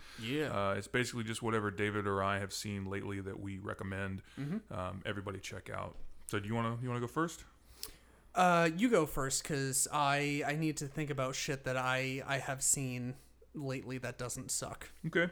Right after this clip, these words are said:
Speaker 2: Uh, so I have been on a really big, uh, wushu martial arts film kick. I revisited two thousand, I believe it was two thousand two's Hero yesterday.
Speaker 1: Oh, yeah, that's right. You were telling me
Speaker 2: Uh,
Speaker 1: about
Speaker 2: with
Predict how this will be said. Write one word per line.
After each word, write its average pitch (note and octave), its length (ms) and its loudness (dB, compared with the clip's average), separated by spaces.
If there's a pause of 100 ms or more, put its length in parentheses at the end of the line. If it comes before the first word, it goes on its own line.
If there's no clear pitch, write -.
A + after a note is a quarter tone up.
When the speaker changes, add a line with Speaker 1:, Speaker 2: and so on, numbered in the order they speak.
(640)
Speaker 2:
Uh, B2 360 8
so C#3+ 460 6
I C#3+ 160 6
have E3 240 0
been D3+ 420 2 (120)
on C3+ 120 2
a A#2+ 80 2
really B2 380 0
big, A#2+ 540 -2
uh, G2 300 -2
wushu A#2 760 0 (240)
martial G#2+ 380 -6
arts - 640 -4
film A#2 480 -2
kick. E3 320 -2 (1000)
I A2+ 60 2
revisited A2+ 800 4 (480)
two D3 140 -2
thousand, A#2 540 2 (120)
I A2+ 60 -10
believe D#3+ 220 -6
it - 40 -10
was - 80 -10
two B2+ 160 -6
thousand G2+ 320 -2
two's C#3+ 640 -2
Hero D#3 600 -2 (440)
yesterday. D3+ 640 -2 (300)
Speaker 1:
Oh, F#3 80 -2
yeah, E3 240 0
that's D3+ 240 -6
right. C3+ 100 -6
You B2 80 -6
were C3 80 -6
telling B2+ 220 -2
me A#2 40 2
Speaker 2:
Uh, A2 120 4
Speaker 1:
about G#2+ 120 2
Speaker 2:
with A#2+ 140 2